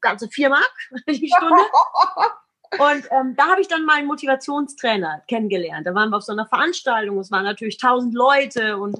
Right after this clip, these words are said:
Speaker 1: Halligalli und Bälle in der Luft und was nicht alles.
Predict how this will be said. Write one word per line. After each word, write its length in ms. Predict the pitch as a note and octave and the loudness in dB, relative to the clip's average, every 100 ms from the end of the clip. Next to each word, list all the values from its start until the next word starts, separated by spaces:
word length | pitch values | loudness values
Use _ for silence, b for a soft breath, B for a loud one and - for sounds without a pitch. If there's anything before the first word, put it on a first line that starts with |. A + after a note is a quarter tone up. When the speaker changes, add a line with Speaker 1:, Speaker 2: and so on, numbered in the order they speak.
| G#3 | -6
Speaker 1:
Halligalli 640 | B3 A3 A#3 C4 B3+ A3+ | -4 -2 2 2 0 -6
und 140 | A3+ G3+ | -6 2
Bälle 220 | C4+ C4 | 2 2
in 80 | A#3+ | 0
der 100 | A#3 | 2
Luft 460 | B3 C#4 C4 - | 4 6 4 -2
und 140 | G3+ G3+ | -6 -4
was 200 | B3+ B3 | -4 -6
nicht 120 | G3+ | -6
alles. 300 | G#3 G#3+ | -4 -6